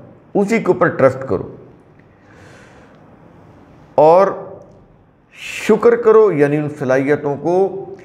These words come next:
अल्लाह के कवानीन के मुताबिक इस्तेमाल करते हुए भरपूर नताइज मुरतब करो। अगर तुम्हारे किसी काम के भरपूर नताइज मुरतब नहीं हो रहे, तो फिर समझ लो कि या तुम कवानीन को गलत समझ रहे हो,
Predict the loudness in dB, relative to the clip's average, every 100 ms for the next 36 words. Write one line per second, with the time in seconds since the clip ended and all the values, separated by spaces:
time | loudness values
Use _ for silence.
0 | -10 -4 0 0 0 0 2 2 0 -2
1 | -2 -4 0 2 2 0 -4 -8 -4 -4
2 | 2 2 2 0 -2 0 -2 0 0 -2
3 | -10 -20 -20 -20 _ -10 -2 -2 0 0
4 | 2 2 0 -6 -6 -2 0 0 2 2
5 | 0 -2 -4 -6 -10 -10 -12 -14 -20 -20
6 | -20 _ -2 2 2 2 0 2 4 2
7 | -2 -6 -4 0 0 -2 -6 -6 -6 -8
8 | -4 -4 -2 -4 0 2 2 -2 -2 0
9 | 0 0 0 0 2 4 4 2 0 -2
10 | -12 -18 -20 -20 -20 _ -8 -2 -4 -2
11 | -2 0 0 2 2 2 0 0 2 2
12 | 2 -2 -6 -2 -2 0 -2 -4 -2 -2
13 | 0 0 -2 -4 -2 -2 -2 -2